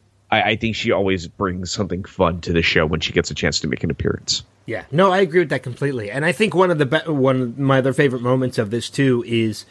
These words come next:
Speaker 2: the first time we see her in Star Labs and she's face to face with Barry, uh, with the Flash, and she knows full well who he is.
Speaker 1: Mm-hmm.
Speaker 2: Uh, and it made me realize too, I'm like, okay, she can look at his jawline,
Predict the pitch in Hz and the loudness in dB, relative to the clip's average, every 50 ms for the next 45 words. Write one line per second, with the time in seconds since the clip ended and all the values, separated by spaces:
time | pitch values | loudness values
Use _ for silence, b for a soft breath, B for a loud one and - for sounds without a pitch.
0 | B B B B B B B B B B B _ _ 110 127 127 - - 180 175 | B B B B B B B B B B B _ _ 0 0 0 2 4 4 4
1 | 160 - - - 151 143 143 139 127 127 131 123 - - 147 143 135 113 131 135 | 4 2 0 0 0 0 2 0 0 0 0 -2 -2 0 0 0 2 4 4 4
2 | 127 123 113 117 117 113 - - 123 113 107 113 127 143 135 117 110 101 95 - | 4 4 2 0 -4 -4 -2 -2 0 0 0 0 0 0 0 -2 -4 -6 -8 -10
3 | - - - 120 110 - - 120 107 - - 123 113 107 - - 104 - 113 110 | -14 -10 -8 -8 -8 -6 -6 -6 -6 -6 -6 -6 -6 -6 -8 -12 -8 -4 -6 -6
4 | 98 - 104 90 - 113 110 113 117 113 110 104 101 95 95 B B B B B | -4 -6 -8 -6 -4 -2 -2 0 0 0 0 -2 -2 -4 -8 B B B B B
5 | B B B B B - 123 120 113 107 110 101 104 120 117 101 104 - - 139 | B B B B B 0 4 4 4 4 4 2 0 -4 -4 -4 -10 -8 -4 2
6 | 123 131 - - 113 - 147 151 160 147 120 104 - - - - 135 131 120 - | 2 4 2 2 -4 -2 0 2 2 2 0 -2 -6 -10 -10 -8 -8 -8 -6 -6
7 | - 165 165 156 165 180 175 160 - - - 156 151 139 127 123 147 143 131 117 | -4 -2 2 4 6 6 6 4 2 0 -2 0 2 2 4 4 4 2 2 2
8 | 107 117 123 117 104 113 110 107 113 120 117 - - - - - - _ _ B | 0 -2 -4 -4 -4 -4 -4 -4 -4 -4 -4 -6 -10 -16 -18 -18 -18 _ _ B
9 | B B B B B B B B B B 113 110 123 120 117 117 113 107 - 135 | B B B B B B B B B B 2 4 4 4 4 2 -2 -4 -2 0
10 | 139 143 147 139 - 160 180 180 185 214 247 247 226 226 226 254 285 285 262 220 | 0 0 0 -4 0 0 0 2 4 2 2 2 -2 -4 -4 0 0 2 2 4
11 | 190 185 190 - - 240 220 202 190 185 180 180 185 202 180 - 165 135 117 107 | 2 2 0 -2 -4 -4 -6 -4 -4 -8 -8 -4 -4 -4 -2 -2 -2 -2 -2 -6
12 | - b b b b b b _ - - - - 202 240 247 - 240 214 185 180 | -10 b b b b b b _ -4 -2 -2 -2 -2 -4 -2 -2 -2 -2 -2 0
13 | 180 220 226 226 226 247 - 156 180 185 170 147 139 190 190 190 208 196 165 131 | 2 2 2 2 0 -6 0 2 2 2 2 0 -2 0 2 2 2 2 2 0
14 | 113 107 107 104 107 120 | -2 -2 -4 -6 -8 -10